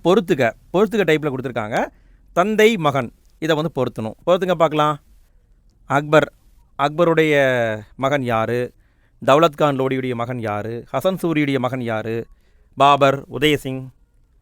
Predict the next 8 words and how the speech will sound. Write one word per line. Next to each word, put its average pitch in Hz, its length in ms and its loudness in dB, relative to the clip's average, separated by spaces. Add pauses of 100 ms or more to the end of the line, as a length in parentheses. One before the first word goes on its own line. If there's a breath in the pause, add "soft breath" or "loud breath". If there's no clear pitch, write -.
(520)
கண்டுபிடிச்சிங்களா? 143 640 2 (360)
விடையை 143 340 2
பார்க்கலாங்களா? 139 380 4 (960)
அக்பருடைய 190 840 4 (120)
மகன், 143 520 0 (480)
அக்பருடைய 147 440 -2
மகன் 165 400 -2 (300)
யாருங்க? 135 460 4